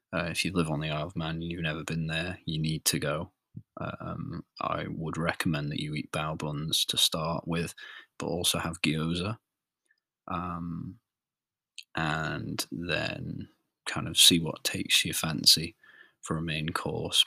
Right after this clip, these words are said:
but it really should just be pork ramen, I would have thought. Um, you don't need to get the massive one, though, because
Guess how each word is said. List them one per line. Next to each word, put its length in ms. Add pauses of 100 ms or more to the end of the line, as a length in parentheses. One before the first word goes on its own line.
but 100
it 100
really 280
should 220
just 240
be 100
pork 380
ramen, 480 (200)
I 100
would 120
have 100
thought. 360 (720)
Um, 480
you 120
don't 200
need 160
to 80
get 160
the 80
massive 420
one, 280
though, 280
because 640